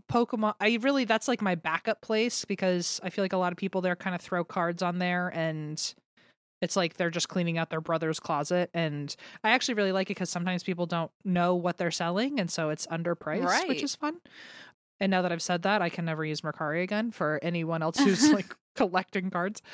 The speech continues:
Speaker 1: Um, and I found this card. It was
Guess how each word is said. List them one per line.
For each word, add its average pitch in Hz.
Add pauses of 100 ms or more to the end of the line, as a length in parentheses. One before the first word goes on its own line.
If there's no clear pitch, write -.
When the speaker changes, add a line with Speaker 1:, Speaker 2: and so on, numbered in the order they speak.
(360)
Speaker 1:
Um, 202 (960)
and 226
I 247
found 254
this 302
card. 202 (240)
It 214
was 208